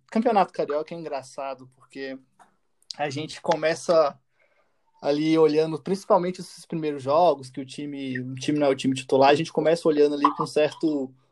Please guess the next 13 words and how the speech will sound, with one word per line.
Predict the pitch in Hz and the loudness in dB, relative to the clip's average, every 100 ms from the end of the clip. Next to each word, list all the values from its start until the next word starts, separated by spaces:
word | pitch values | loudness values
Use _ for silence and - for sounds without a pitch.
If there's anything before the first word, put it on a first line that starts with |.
| - | 0
multitela, | 170 185 180 - 151 139 127 | 2 2 -2 2 4 4 0
né? | 131 143 | -4 -4
A | |
gente | 147 160 - | -6 -8 0
olha | 180 196 156 | 2 2 -2
o | |
jogo, | 147 196 202 190 175 | 2 4 4 2 -2
mas | 175 175 | -6 -4
não | 180 | -4
tão | 180 175 | -2 -4
empolgado. | 160 143 160 147 - 143 131 139 160 175 185 _ _ _ - _ _ _ _ | -4 -10 -12 -14 2 2 6 6 6 4 0 _ _ _ -20 _ _ _ _
E, | 180 196 214 | -2 2 4
enfim, | 220 220 175 147 | 4 4 -2 -2